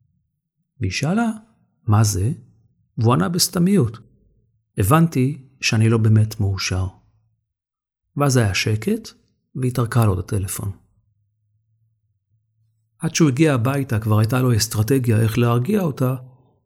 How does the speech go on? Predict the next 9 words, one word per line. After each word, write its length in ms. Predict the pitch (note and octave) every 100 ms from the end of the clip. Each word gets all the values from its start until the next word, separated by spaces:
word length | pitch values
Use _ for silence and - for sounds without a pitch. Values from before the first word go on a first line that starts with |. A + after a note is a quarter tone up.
| _ -
ולומר 280 | C3 C3 C3+
לה 100 | C3
כמובן 440 | A#2+ A#2 A2+ A2+
שזה 220 | A2 A2 A#2
לא 120 | D3+
קשור 380 | C#3 - F#2+ F#2+
אליה, 200 | F#2+ G2 G#2+ - - _ _ _ _ -
אבל 200 | G#2+ A#2
איכשהו 600 | D3+ - A2 G2+ A#2+ -